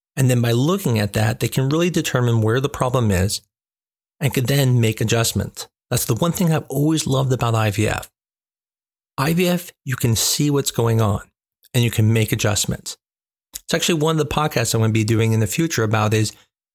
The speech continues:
just because an I V F cycle has failed doesn't mean it won't work. We tend to think that since I V F is the best thing,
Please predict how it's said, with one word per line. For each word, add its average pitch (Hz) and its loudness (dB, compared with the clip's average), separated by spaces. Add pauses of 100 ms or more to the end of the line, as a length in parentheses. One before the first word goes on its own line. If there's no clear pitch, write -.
(160)
just - -2
because 160 -2
an 147 -4 (160)
I 135 0
V 131 0
F 120 -2
cycle 120 0
has 107 -2
failed 135 -2 (340)
doesn't 120 2
mean 113 4
it 113 2
won't 101 0
work. 117 -4 (580)
We 131 0
tend 165 2
to 156 2
think 135 0
that 117 0 (840)
since 120 0
I 139 -2
V 151 2
F 135 -2
is 123 -2
the 120 0
best 113 0
thing, 131 0